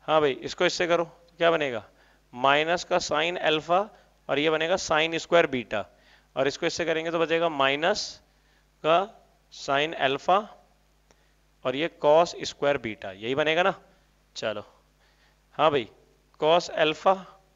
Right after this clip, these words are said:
cos बीटा। अरे भाई एक बात बताओ, cos बीटा cos अल्फा, ठीक है, sin अल्फा sin बीटा, अगर मैं अल्फा वाले को आगे लिख दूं और बीटा वाले को पीछे लिख दूं, कोई फर्क नहीं पड़ने वाला, सही बात है। अच्छा,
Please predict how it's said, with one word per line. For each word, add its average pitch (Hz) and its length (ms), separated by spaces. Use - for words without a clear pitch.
cos 156 280
बीटा। 113 420
अरे 185 140
भाई 180 200
एक 180 100
बात 170 180
बताओ, 104 340
cos 175 380
बीटा 165 440
cos 180 260
अल्फा, 135 300
ठीक 165 180
है, 190 80
sin 170 420
अल्फा 180 300
sin 151 280
बीटा, 117 300
अगर 156 240
मैं 190 240
अल्फा 165 360
वाले 190 240
को 208 100
आगे 160 360
लिख 156 240
दूं 117 160
और 139 120
बीटा 151 300
वाले 180 180
को 175 80
पीछे 170 260
लिख 151 140
दूं, 131 100
कोई 151 140
फर्क 160 200
नहीं 160 120
पड़ने 156 240
वाला, 156 340
सही 123 220
बात 143 220
है। 147 120
अच्छा, 127 280